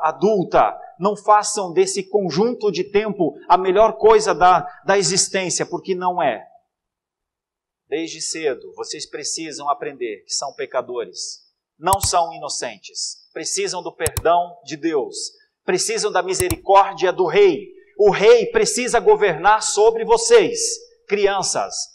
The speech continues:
aprendam logo que vocês não serão super-heróis. Aprendam logo. Aprendam logo que o evangelho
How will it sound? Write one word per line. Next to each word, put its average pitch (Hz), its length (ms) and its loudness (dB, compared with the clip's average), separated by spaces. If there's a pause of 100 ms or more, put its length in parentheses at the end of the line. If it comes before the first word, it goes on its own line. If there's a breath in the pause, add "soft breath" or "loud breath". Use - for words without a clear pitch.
(140)
aprendam 202 500 0
logo 175 480 6
que 175 100 -10
vocês 190 320 0
não 202 100 0
serão 190 320 -2
super-heróis. 143 760 -6 (560)
Aprendam 147 440 -10
logo. 113 420 -4 (1300 soft breath)
Aprendam 180 360 -2
logo 175 380 2
que 185 220 -14
o 175 200 0
evangelho 170 800 0